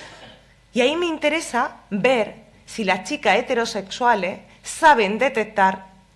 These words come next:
cuando los chicos las están engañando. Y entonces muchas de ellas se van contando, "Mira, yo lo calo cuando empieza a decirte en el, en el Instagram, cuando empieza a decirte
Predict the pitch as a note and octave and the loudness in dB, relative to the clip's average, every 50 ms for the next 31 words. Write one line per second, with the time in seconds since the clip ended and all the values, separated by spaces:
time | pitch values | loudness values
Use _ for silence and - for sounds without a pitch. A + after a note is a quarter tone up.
0 | _ _ - A#3+ C4 B3 B3+ B3+ A#3+ A#3+ A3 F#3+ F#3+ F#3+ - A3+ A3 - G#3+ G3+ | _ _ 0 2 4 4 4 4 2 2 2 2 0 -2 -6 -6 -4 -2 0 0
1 | E3 E3 F3 E3 - F#3+ E3+ E3 D3 C#3+ C3+ B2+ B2 B2+ B2 D3 C#3+ C#3 C#3+ - | 0 -2 -4 -6 -6 -6 -6 -4 -4 -4 -6 -6 -6 -6 -8 -8 -10 -12 -12 -14
2 | - - - - - - - - _ _ _ _ _ _ _ - A3+ A3 G#3 G3+ | -14 -14 -16 -18 -18 -20 -20 -20 _ _ _ _ _ _ _ -2 -2 0 2 2
3 | F#3+ F#3+ F#3+ D3+ D3+ F3 G3+ A#3+ C4 - - C#4 B3+ - F#3+ G#3+ A3+ B3 A3+ A3+ | 0 0 0 -4 -6 -4 -4 -4 -4 0 0 0 2 2 2 2 2 2 2 0
4 | A#3 - F#3+ E3 D#3+ E3 D#3 E3+ E3 E3 D#3 C#3+ C#3+ D3+ D3+ D3+ E3+ E3+ D#3+ D3+ | 0 0 0 0 0 0 0 -2 -4 -2 -2 -2 -2 -2 -4 -6 -6 -4 -4 -4
5 | D#3+ F#3 G#3+ A3 G#3 G#3 G3+ G3+ G#3+ G#3+ G3+ G#3 G3 F#3+ F3+ F3 E3 F3 F3 F3 | -4 -4 -2 -4 -2 0 2 2 2 0 0 -2 -2 -2 -4 -6 -6 -8 -6 -4
6 | F3 D#3+ E3+ D#3+ D#3+ E3 D3+ D3 C#3+ - E3+ D#3+ D3+ D3+ D#3 D#3+ D#3+ F#3 F3 E3 | -4 -2 -4 -4 -6 -8 -10 -8 -6 -6 -6 -4 -6 -8 -8 -8 -8 -8 -6 -6
7 | E3 D3+ D#3+ D#3+ E3 F#3+ F#3+ - F3+ C#3+ D3 D#3 - - - F#3 F#3 F#3+ F#3 F#3 | -6 -8 -10 -10 -12 -12 -8 -4 -4 -4 -4 -4 -8 -6 -6 -4 -4 -4 -4 -4
8 | F3+ G3 G3+ F#3 F3 F3+ F3+ - G#3 E3+ - - - G3+ G3 F3 D#3+ | -4 -2 0 0 0 -2 -2 -6 -8 -8 -8 -10 -6 -4 -4 -4 -4